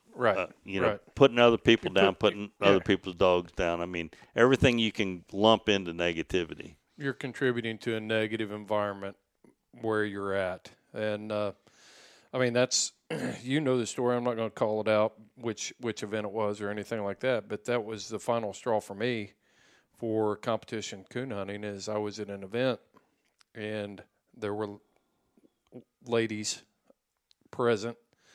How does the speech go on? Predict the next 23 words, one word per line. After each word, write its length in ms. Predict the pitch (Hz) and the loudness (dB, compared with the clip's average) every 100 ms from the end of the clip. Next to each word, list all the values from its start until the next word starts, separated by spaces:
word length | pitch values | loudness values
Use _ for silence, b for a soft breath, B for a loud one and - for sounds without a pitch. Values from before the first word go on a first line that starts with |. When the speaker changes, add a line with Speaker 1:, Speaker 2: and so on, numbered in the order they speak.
| _ - | _ -10
Speaker 1:
and 100 | 107 | -8
there 80 | 104 | -8
was 180 | 107 | -8
no 240 | 110 120 117 | -6 -2 -2
regard 720 | 107 104 107 107 101 98 92 - _ _ | -4 -4 0 2 0 -2 -8 -20 _ _
for 680 | - 107 98 101 101 98 92 _ _ _ _ _ _ - | -12 -10 -6 -6 -6 -6 -10 _ _ _ _ _ _ -6
their 120 | 98 | -6
presence. 680 | - 107 98 95 90 - - _ 117 | -2 -2 -2 -4 -12 -14 -14 _ -8
And 120 | 104 | -4
I 120 | 101 - 120 | -4 -6 -8
looked 300 | 110 113 113 | -6 -6 -4
around 220 | 110 104 | -4 -4
and 120 | 98 | -6
I 60 | 92 | -8
thought, 260 | - 92 | -8 -10
"What 380 | 104 104 107 107 110 | -10 -6 -6 -6 -10
am 200 | 101 101 | -8 -10
I 100 | 98 | -10
doing 400 | 98 104 104 104 | -12 -10 -12 -12
here, 300 | 107 107 101 | -10 -10 -10
spending 440 | - - 120 123 | -12 -10 -10 -6
my 120 | 127 | -6
money 500 | 117 110 104 104 101 | -6 -6 -8 -8 -12